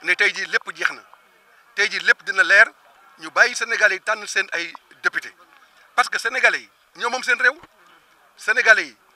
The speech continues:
yi ñoo moom seen réew, te bu ñu soxlaa seen réew, amul benn homme politique bu mën a jàkkaarloog Sénégalais yi. Kon nag nañu bàyyi Sénégalais yi voter, bu ñu voter librement, tranquillement,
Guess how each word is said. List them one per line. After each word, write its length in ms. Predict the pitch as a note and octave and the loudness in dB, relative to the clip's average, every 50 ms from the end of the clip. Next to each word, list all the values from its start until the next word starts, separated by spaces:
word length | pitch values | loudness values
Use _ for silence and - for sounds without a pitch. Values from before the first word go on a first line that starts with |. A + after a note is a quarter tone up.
| _ _ - | _ _ -20
yi 60 | C3+ | -14
ñoo 160 | C#3+ F#3+ G#3 G3 | -10 -8 -6 -6
moom 140 | G3 F#3+ | -6 -8
seen 180 | F3 - F3 D3+ | -8 -8 -8 -6
réew, 200 | D3+ D#3 D3+ E3 - - _ _ _ _ _ _ | -6 -8 -8 -8 -10 -16 _ _ _ _ _ _
te 60 | - E3+ | -12 -10
bu 120 | D#3+ A#3 | -8 -8
ñu 60 | C#4 | -6
soxlaa 260 | B3+ - A3+ A#3 A#3 G#3+ | -6 -4 0 0 0 0
seen 160 | - G3 F#3 | 0 -4 -2
réew, 200 | F#3 G3 F#3 C#3+ - _ _ _ _ _ _ _ _ _ _ - - _ - | 0 0 0 0 -4 _ _ _ _ _ _ _ _ _ _ -20 -14 _ -8
amul 160 | A3+ A#3 G3 | -6 -6 -4
benn 240 | - - C4 D4 D4+ - - | -2 -2 -2 -2 -2 -6 -12
homme 100 | - A3+ | -14 -14
politique 340 | - - A3+ G#3+ - - - - _ - - _ _ - - _ - | -8 -6 -6 -6 -6 -10 -14 -16 _ -20 -20 _ _ -20 -20 _ -14
bu 60 | E3 | -10
mën 160 | F3 F#3 F3 | -8 -6 -8
a 20 | E3 - | -6 -2
jàkkaarloog 460 | - E3+ E3 - E3 C3+ C3+ D3+ - | 0 0 0 -2 -4 -10 -10 -12 -12
Sénégalais 400 | - - C#3+ C#3 C3+ C3+ A#2+ A2 | -14 -12 -12 -8 -8 -8 -8 -8
yi. 60 | G2+ - - - _ _ - - - - _ - - - - _ - | -12 -20 -20 -20 _ _ -20 -20 -20 -20 _ -20 -20 -20 -20 _ -8
Kon 100 | - F3+ | -6 -6
nag 160 | F3 E3 - | -4 -6 -6
nañu 140 | D3 F3 F3+ | -8 -12 -6
bàyyi 180 | D#3+ E3+ E3 D#3 | -4 -2 -2 -2
Sénégalais 360 | - E3 D3 D3+ D3 C#3 C3+ C3 | -2 -4 -4 -2 0 0 0 -2
yi 60 | C3 | -4
voter, 300 | - D#3 D3 F3 G3 D#4+ _ _ _ _ _ _ _ _ _ _ _ _ _ | -8 -6 -4 -4 -6 -6 _ _ _ _ _ _ _ _ _ _ _ _ _
bu 60 | E3+ F#3+ | -8 -6
ñu 60 | G3 | -4
voter 240 | F#3 F#3+ F3+ E3 C#3 | -4 -4 -4 -4 -6
librement, 460 | C3+ D#3 G#3+ A3+ A3 - E3 D#3 B2+ A2+ _ | -6 -6 -6 -6 -6 -8 -8 -10 -10 -10 _
tranquillement, 500 | - A3+ C4 B3+ - G#3 E3 D3 C#3+ | 0 0 0 0 -2 -4 -6 -6 -8